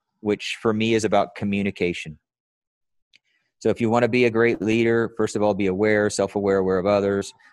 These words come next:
Um, monitor your behaviors. What are your habits? What are your tre-, tendencies? And then improve your communication. Self-communication, of course, just like awareness, you gotta start with how do you talk to yourself? That little voice in your head,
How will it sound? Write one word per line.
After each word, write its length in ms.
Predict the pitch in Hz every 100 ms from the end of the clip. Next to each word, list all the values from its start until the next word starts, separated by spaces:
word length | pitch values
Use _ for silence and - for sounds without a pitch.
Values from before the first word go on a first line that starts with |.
| _
Um, 320 | 92 90 92 -
monitor 440 | 107 113 113 -
your 160 | 117 104
behaviors. 840 | 95 87 104 120 117 117 117 113
What 140 | 101 101
are 40 |
your 200 | 101 92
habits? 560 | 90 104 107 107 - -
What 140 | 98
are 20 |
your 140 | 92 90
tre-, 220 | - 107 -
tendencies? 560 | - 110 107 - 107 107 _ _ _ _ -
And 140 | 104
then 320 | 110 110 110 - _ _
improve 520 | 117 107 - 123 135 123
your 140 | 113
communication. 1000 | - 101 104 107 104 87 87 - 73 73 _ _ _ _ _ _ -
Self-communication, 960 | - - 160 - 202 190 175 147 - 143
of 120 | 117
course, 200 | 165 156
just 160 | - 139
like 120 | 147
awareness, 460 | 131 131 147 156 -
you 80 |
gotta 160 | 113 113
start 260 | - 123 107
with 120 | 110
how 140 | 120
do 60 | 160
you 100 | 151
talk 280 | - 127 -
to 60 |
yourself? 520 | 113 107 - 87 73 -
That 120 | 104
little 160 | 113
voice 300 | 101 104 117 -
in 60 |
your 140 | 104 95
head, 400 | 87 98 131